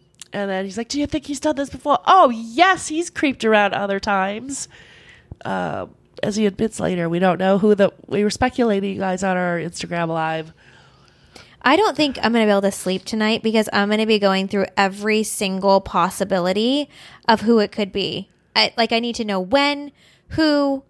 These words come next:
Speaker 2: where,
Speaker 1: Yeah.
Speaker 2: I, I, I'm gonna have to go through
Speaker 1: It's someone she
Speaker 2: footage.
Speaker 1: hasn't spoken to in, like, a year. It's a woman, not on the show.
Speaker 2: But
Speaker 1: But you might know of them. So, like,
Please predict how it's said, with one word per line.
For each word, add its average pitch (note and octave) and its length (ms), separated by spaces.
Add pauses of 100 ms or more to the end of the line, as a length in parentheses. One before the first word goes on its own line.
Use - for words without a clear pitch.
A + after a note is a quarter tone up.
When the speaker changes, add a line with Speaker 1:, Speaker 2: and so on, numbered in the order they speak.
(180)
Speaker 2:
where, C4 720 (1500)
Speaker 1:
Yeah. G3 840 (720)
Speaker 2:
I, A#3 100
I, A#3+ 280
I'm B3 100
gonna C4+ 140
have B3 120
to B3+ 80
go A3 140
through G3+ 380
Speaker 1:
It's B3+ 120
someone C#4+ 320
she A3+ 160
Speaker 2:
footage. - 40
Speaker 1:
hasn't B3 340
spoken A#3 440
to A3 220
in, G#3 80
like, G3+ 200
a A3 80
year. E3+ 640 (340)
It's - 180
a A#3+ 60
woman, F3 540 (260)
not G3+ 360
on C#4 140
the A3 80
show. F3+ 500 (1600)
Speaker 2:
But - 540 (440)
Speaker 1:
But G3+ 120
you G#3 120
might F#3+ 220
know A#3 220
of A3+ 100
them. F3 180
So, G3 200
like, F#3 220